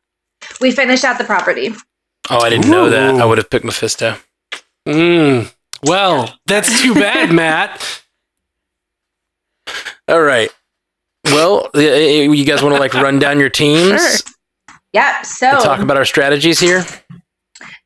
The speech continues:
Speaker 1: Do you want me to repeat them, like, who you have?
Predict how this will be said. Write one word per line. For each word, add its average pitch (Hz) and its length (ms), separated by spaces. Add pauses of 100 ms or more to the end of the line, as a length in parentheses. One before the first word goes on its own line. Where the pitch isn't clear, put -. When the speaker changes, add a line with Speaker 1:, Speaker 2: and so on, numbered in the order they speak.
(140)
Speaker 1:
Do - 40 (560)
you 240 60
want 240 120
me 240 80
to 233 60
repeat 240 380
them, 262 220
like, 220 120
who 233 80
you 226 140
have? 214 360